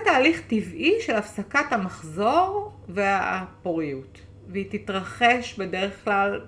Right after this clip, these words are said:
בין תחילת שנות הארבעים שלנו לאמצע שנות החמישים, ואנחנו נחווה שינויים הדרגתיים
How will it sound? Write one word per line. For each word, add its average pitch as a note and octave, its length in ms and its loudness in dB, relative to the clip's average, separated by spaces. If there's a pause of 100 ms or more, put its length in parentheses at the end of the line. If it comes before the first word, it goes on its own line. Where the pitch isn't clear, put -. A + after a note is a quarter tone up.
(100)
בין G#3 380 0
תחילת F#3+ 420 -4
שנות F3 280 -10
הארבעים E3+ 540 -6
שלנו A3+ 600 -6 (640)
לאמצע G3 460 -2
שנות G3 280 -6
החמישים, G3 680 -6 (920)
ואנחנו G3+ 380 0
נחווה G3 480 0
שינויים A#3+ 380 0
הדרגתיים G3 840 -2